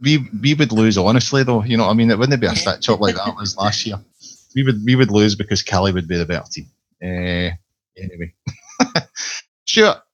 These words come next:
Speaker 1: Eh, we've only lost one of our thirteen games in Europe, and that was against Spartak, that fiasco over in Moscow.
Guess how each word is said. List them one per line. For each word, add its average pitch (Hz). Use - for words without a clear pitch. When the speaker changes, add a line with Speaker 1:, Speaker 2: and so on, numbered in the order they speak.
Speaker 1:
Eh, 147
we've 151
only 185
lost 143
one 131
of 117
our 113
thirteen 117
games 107
in 101
Europe, 110
and 98
that 104
was 98
against 101
Spartak, 101
that 90
fiasco 98
over 95
in 90
Moscow. 98